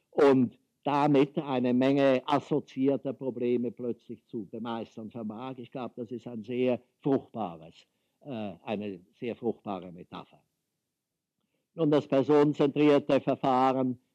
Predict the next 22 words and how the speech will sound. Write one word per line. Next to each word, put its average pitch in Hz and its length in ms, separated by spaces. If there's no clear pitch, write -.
werden 120 560
wahrscheinlich 120 540
die 113 80
meisten 113 500
von 110 160
Ihnen 104 320
kennen. 156 480
Ich 139 180
hab's 147 240
hier 156 440
bei 131 180
den 123 140
Psychoanalysen 127 1040
eingeordnet, 131 840
wogegen 120 580
wahrscheinlich 117 760
sicher 127 360
Tausch 123 540
und 123 160
Rogers 120 420
möglicherweise 107 880
weniger 113 540